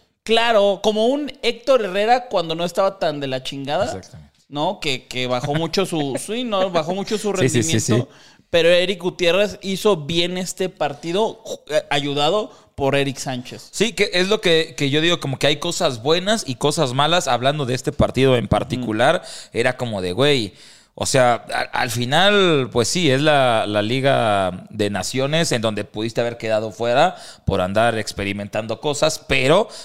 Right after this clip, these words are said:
Speaker 2: también es, no es como que en, de aquí al próximo Mundial haya tantos partidos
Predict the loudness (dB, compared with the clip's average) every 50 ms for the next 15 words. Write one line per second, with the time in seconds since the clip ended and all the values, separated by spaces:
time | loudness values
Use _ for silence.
0 | -12 0 0 0 2 2 -2 -2 0 0 -2 -4 -2 -4 -4 -4 -2 -2 0 0
1 | 0 0 0 -2 -2 -2 -4 -4 -4 -2 -2 -6 -6 -2 0 0 0 0 0 0
2 | 0 2 4 2 2 0 -4 -6 -6 -6 -6 -6 -2 -2 -2 0 2 2 2 2
3 | 2 0 0 0 -2 -2 -4 -6 -4 -4 -6 -6 0 0 0 0 2 0 2 4
4 | 4 4 2 0 -6 -14